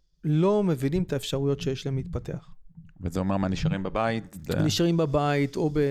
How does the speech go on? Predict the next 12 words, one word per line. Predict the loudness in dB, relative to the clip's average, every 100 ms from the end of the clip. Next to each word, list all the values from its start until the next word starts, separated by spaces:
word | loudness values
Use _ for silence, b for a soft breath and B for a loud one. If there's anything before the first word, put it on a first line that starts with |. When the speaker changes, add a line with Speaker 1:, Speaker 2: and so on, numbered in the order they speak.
| 0 -2 -2 -4 -4 -8 -12 -14
Speaker 1:
בבתים, | -12 -10 -2 0
או | 0
בהוסטלים, | 0 -4 -2 -2 -2 -4
או | -4
כאלה, | -2 0
ו-, | -2 -4
ובעצם, | -4 -4 -6 -4 -2 -2 -4 -10 B B B B B B -10
אני | -4 -4
קורא | -2 0
לזה, | 0 0 -2 0 -2
הולכים | -4 -4 -4 -2
ונחבים | -4 -4 -4 -4